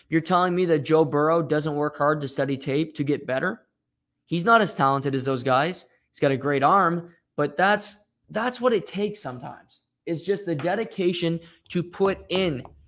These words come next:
to get better, to, to get there. But I, I thought that was, to me,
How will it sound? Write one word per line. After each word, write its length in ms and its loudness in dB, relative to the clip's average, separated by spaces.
to 160 -6
get 340 -2
better, 460 0
to, 180 -2
to 200 0
get 280 0
there. 320 -2
But 160 4
I, 180 4
I 120 -2
thought 240 2
that 100 4
was, 340 -2
to 100 -6
me, 200 0